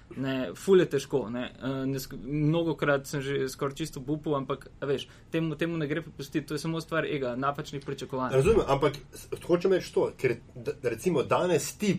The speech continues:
Speaker 2: prideš z zgodbo o uredniku, bo urednik to požegnal. Če bi pa danes ti pred sedemnajstimi leti prišel k uredni-, k uredniku v današnji situaciji.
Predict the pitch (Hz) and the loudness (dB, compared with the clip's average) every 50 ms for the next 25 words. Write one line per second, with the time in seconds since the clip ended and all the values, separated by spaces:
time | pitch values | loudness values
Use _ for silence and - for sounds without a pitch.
0 | - - - 143 147 131 120 101 - - - - - - - - - 92 98 101 | 0 0 2 2 4 4 4 0 0 -4 -10 -14 -18 -20 -20 -20 -18 -18 -4 0
1 | 139 139 139 117 - 107 101 101 95 90 98 120 160 175 170 214 190 170 156 143 | 2 2 2 2 0 -2 0 0 0 0 0 -2 -2 2 2 2 2 2 2 2
2 | 131 120 120 139 156 147 - 156 135 - 143 120 117 117 98 87 82 82 - - | 2 4 4 2 0 0 0 -4 -4 -2 -2 0 0 0 -2 -2 -8 -10 -4 -2
3 | 127 127 120 123 123 120 104 98 98 117 135 180 190 170 127 113 - - - - | -2 -2 0 0 -2 -4 -2 0 2 2 4 4 4 4 2 0 -4 -12 -4 0
4 | 202 190 185 151 117 101 - - - 190 185 190 147 120 120 113 - - 131 113 | 0 0 0 0 -4 -4 -2 4 4 4 4 4 2 2 0 0 -2 -4 -6 -4
5 | 107 104 104 101 - 92 - - 95 - - 95 85 95 90 85 85 87 - - | -4 -4 -6 -8 -10 -12 -10 -10 -10 -10 -10 -14 -14 -14 -14 -14 -16 -18 -18 -20
6 | - - - - - - 107 95 90 90 92 90 - 87 101 98 107 113 117 127 | -20 -20 -20 -20 -12 -8 -8 -8 -8 -10 -12 -12 -12 -12 -6 -2 0 2 2 2
7 | 135 - - 127 - - - - 92 82 82 - - - | 0 -2 -4 -8 -10 -10 -14 -14 -14 -14 -16 -16 -16 -16